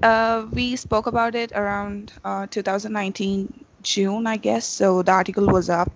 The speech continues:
during June. So, yes, the currency actually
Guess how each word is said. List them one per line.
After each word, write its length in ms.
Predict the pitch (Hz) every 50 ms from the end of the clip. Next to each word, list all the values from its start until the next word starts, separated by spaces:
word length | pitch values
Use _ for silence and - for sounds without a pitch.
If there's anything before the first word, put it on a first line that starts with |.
| - - - - -
during 300 | - 196 180 185 180 165
June. 360 | - - 160 156 170 220 254 _ _ - - - - - - - -
So, 400 | - - 277 262 254 240 240 -
yes, 540 | - 220 220 247 269 247 226 233 - - - - -
the 140 | 196 220 220
currency 600 | - 233 208 208 226 240 254 254 - 285 277 277 - -
actually 840 | - - - 202 226 - - - 202 - 262 254 247 247 240 240 233